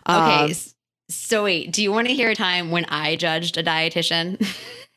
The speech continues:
Speaker 2: Yeah, was that dietitian me?
Speaker 1: Oh my gosh, Nicole,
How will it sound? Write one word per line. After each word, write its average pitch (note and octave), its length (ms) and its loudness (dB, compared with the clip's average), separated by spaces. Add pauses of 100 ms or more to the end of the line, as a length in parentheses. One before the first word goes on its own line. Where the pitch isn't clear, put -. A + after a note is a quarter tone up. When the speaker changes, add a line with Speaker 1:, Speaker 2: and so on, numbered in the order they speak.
(240)
Speaker 2:
Yeah, G3 280 4
was A3+ 160 4
that - 160 4
dietitian A3+ 420 4
me? G3 260 4 (800)
Speaker 1:
Oh G#3+ 80 0
my D3 160 -2
gosh, D3 480 0
Nicole, D#3+ 320 0